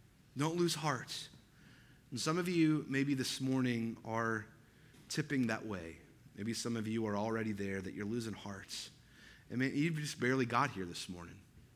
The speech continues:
You didn't want to come. Uh, you feel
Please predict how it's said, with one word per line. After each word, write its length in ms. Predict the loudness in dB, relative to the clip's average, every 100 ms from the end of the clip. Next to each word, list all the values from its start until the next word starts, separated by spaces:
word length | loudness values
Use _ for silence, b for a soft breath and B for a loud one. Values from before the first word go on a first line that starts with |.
| -6
You 100 | 4
didn't 120 | 6
want 120 | 6 2
to 40 |
come. 380 | 2 0 0 -4 -16 -20 -20 -20 -20 -20 -20 -20 -20 -20 -20 -20 b b b b b b b b b b b -16 -6
Uh, 80 | -2
you 140 | -2
feel 340 | 0 2 2